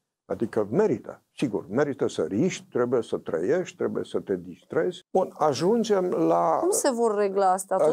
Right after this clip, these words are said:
Speaker 1: ajungem
Speaker 2: conflicte?
Speaker 1: la una din dimensiunile fundamentale ale omului, dimensiunea ludică și, uh, uh, cum să spun, setea de câștig, setea de bani. De ce joacă, uh,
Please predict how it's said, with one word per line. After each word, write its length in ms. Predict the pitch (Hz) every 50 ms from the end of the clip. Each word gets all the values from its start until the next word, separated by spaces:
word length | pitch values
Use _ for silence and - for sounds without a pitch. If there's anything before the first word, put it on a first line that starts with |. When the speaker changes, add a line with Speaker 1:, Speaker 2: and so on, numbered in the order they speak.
| 143 175 214
Speaker 1:
ajungem 240 | 233 262 254 247 240
Speaker 2:
conflicte? 560 | 240 226 220 - 226 254 269 - - 392 403
Speaker 1:
la 200 | - 139 135 135
una 340 | 151 165 180 180 175 160 143 131 117 127 -
din 280 | - 123 120 127 123 120
dimensiunile 600 | 113 123 113 113 110 107 - - 139 127 120 107
fundamentale 760 | 98 - 113 104 98 95 92 92 92 - - 95 92 92 -
ale 440 | 92 87 - 58 64 76 90 95 92
omului, 460 | 95 92 92 87 82 78 76 71 73 87
dimensiunea 640 | 98 131 120 113 113 110 - - 127 120 110 101
ludică 640 | 98 98 113 131 131 - 135 - - 120 131 - - -
și, 380 | _ - - - - 120 113 - - _ _ _ _ _ _ _ _ _ _ _ _ _ _ _
uh, 320 | - 107 104 98 98 110 - - _ _ _ _ _ _ _ _ _ _ _ _ _ _ _
uh, 120 | - 110 -
cum 160 | - 120 117
să 120 | - 127
spun, 300 | 104 - - 117 113 110 -
setea 440 | - - - 170 165 165 151 131
de 180 | 123 113 120 110
câștig, 540 | - - 113 - - - _ 123 104 - - -
setea 440 | - - 131 147 151 - 143 135 131
de 160 | 113 117 110
bani. 420 | 107 92 98 113 82 73 73 - _ _ _ _ _ _ _ _ _ _ _ _
De 140 | - 120 135
ce 200 | 139 - 208 202
joacă, 680 | 147 - 185 151 135 - - - 123 120 117 113 - - - -
uh, 400 | - 107 101 104 98 95 95